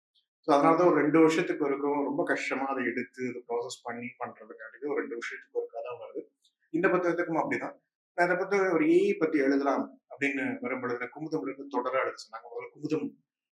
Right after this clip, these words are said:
நிறுவனத்தாருக்கும் நன்றி. இது குமுதம்ல ஒரு பெரிய வெற்றி தொடரா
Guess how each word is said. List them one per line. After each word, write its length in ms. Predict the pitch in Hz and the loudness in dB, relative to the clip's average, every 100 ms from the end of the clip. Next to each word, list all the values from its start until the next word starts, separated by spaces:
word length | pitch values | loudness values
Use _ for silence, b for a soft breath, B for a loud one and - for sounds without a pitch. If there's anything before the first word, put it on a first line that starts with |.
| _ | _
நிறுவனத்தாருக்கும் 680 | 120 123 123 120 113 - 117 | -6 -4 -6 -6 -6 -8 -10
நன்றி. 220 | 104 - | -10 -6
இது 280 | 143 - - - _ _ _ _ | -4 -4 -6 -12 _ _ _ _
குமுதம்ல 340 | 135 139 139 123 | -4 -2 0 0
ஒரு 80 | 120 | -2
பெரிய 260 | 120 123 | 0 -2
வெற்றி 220 | 117 117 | -2 -8
தொடரா 300 | - 110 113 | -12 -12 -6